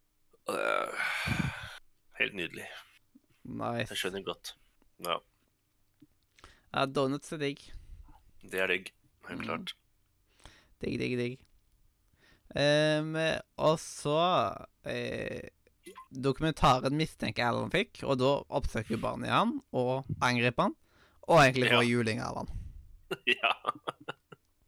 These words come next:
Speaker 2: Det var liksom at, nei, det var ikke meg, liksom. Men da får vi til slutt vite at det var Paul Schaefer, så ser vi jo da <clears throat> klipp av at Paul Schaefer, han er jo livredd.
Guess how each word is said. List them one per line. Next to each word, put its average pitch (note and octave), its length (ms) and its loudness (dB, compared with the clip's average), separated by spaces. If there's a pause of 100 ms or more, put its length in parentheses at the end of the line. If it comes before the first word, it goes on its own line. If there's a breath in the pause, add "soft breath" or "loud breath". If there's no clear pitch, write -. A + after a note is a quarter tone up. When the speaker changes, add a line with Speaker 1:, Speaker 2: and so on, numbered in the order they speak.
(640 loud breath)
Speaker 2:
Det - 60 -8
var B2+ 140 6
liksom A#2+ 200 4
at, A#2 120 0
nei, C#3+ 260 8
det D3+ 80 6
var C3 80 4
ikke D3+ 200 -4
meg, D3+ 220 4
liksom. D#3 340 -2 (200)
Men D3+ 160 -2
da D3 160 2
får C3 220 -2
vi A#2+ 80 0
til - 160 -12
slutt A#2 180 -6
vite A#2+ 240 -2
at B2+ 340 -4
det B2+ 120 -4
var A#2 120 0
Paul - 240 -6
Schaefer, A2+ 320 -2
så B2 120 -6
ser B2+ 440 -2
vi B2 120 0
jo A#2+ 120 4
da A#2 300 2 (1000 soft breath)
<clears throat> - 480 -8
klipp - 400 -4 (140)
av B2+ 320 8
at - 140 -2
Paul B2 220 2
Schaefer, A2+ 340 0
han A#2 140 0
er A2+ 60 2
jo A2+ 140 2
livredd. A#2+ 760 -2